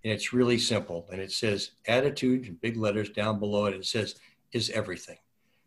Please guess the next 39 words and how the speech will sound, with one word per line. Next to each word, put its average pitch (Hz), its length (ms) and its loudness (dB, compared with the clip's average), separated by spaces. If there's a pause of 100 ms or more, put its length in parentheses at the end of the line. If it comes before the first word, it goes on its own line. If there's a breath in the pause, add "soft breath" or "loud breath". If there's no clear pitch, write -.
(200)
And 123 100 2
it's 110 160 2
so 147 240 2
true 131 520 2
in 95 200 -4
your 92 200 -10
professional 120 640 0
life, 110 320 -2
your 85 100 -12
personal 113 540 -2
life. 101 320 -2 (580 soft breath)
I've 120 220 2
worked 123 200 4
with 107 120 0
so 131 180 2
many 127 220 4
people 110 640 0 (180)
<laughs> - 220 -16
that - 220 2 (480 loud breath)
the, 110 100 -8 (160)
the 113 80 -4
glass 117 380 4
is 110 100 -2
always 117 320 0
half 110 260 0
empty, 104 480 2 (380 soft breath)
and 101 380 4 (520)
they're 107 200 -4
determined 117 580 2
to 107 80 2
be 107 160 2
miserable 107 480 2
themselves 104 540 -2
and 98 80 -6
make 104 200 -2
everybody 107 480 -2
around 104 360 0
them 101 120 0
miserable. 101 520 -4